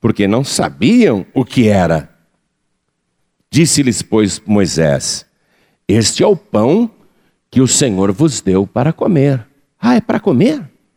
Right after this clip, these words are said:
Isso é de comer, é? E aí o povo ficou olhando aquilo.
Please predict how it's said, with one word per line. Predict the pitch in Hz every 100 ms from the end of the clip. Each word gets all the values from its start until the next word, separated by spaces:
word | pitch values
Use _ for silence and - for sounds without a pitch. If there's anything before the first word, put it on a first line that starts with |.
| _ _ _ _
Isso | -
é | 226
de | 190
comer, | 160 131 240 277
é? | 269 302 _ _ _ _ _ _ _ _ _ _ _ _ _ _ _ _ _ _ _ _ _ _ _ _ _ _ _ _ _ _ _ _
E | -
aí | 226 254 240 -
o | 165
povo | - 214 214 196
ficou | 202 - 220
olhando | 175 214 233 190 117 92 -
aquilo. | 135 - 247 185 95